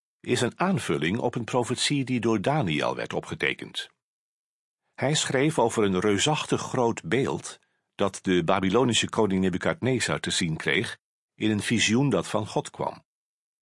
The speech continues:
Daniel twee vers achtentwintig en eenendertig tot drieënveertig. Daniel onthulde aan de koning dat de lichaamsdelen van het beeld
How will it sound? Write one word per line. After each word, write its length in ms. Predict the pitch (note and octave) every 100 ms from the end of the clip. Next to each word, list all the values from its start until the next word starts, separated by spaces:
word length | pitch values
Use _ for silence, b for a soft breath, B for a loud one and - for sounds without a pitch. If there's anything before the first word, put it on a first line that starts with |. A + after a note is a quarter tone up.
| _ _ _ _ _ _ -
Daniel 420 | E2+ E2+ F2+ D#2
twee 280 | - G#2 G2+
vers 200 | D#2+ -
achtentwintig 760 | F#2 - D#2+ - F#2 F#2 C#3
en 180 | D#2 D2+
eenendertig 720 | D#2+ F#2+ G2+ F#2+ D#2+ D2 F#2
tot 200 | - E2+
drieënveertig. 760 | D#2+ D2 C#2+ - B1+ - - - _ _ _ _ _ _ _ _ _ _ _ _ _ -
Daniel 520 | F#2+ G#2 A#2+ A#2+ A#2
onthulde 420 | F#2 - C3 A#2+
aan 140 | - G2
de 80 | F2+
koning 560 | A2+ G#2+ G#2+ G2+ G2
dat 160 | G2 F#2
de 80 | G2
lichaamsdelen 760 | F3+ - D#2 E2 - E2 E2
van 140 | F2+ E2
het 140 | D2+
beeld 400 | D2 F#2+ D#3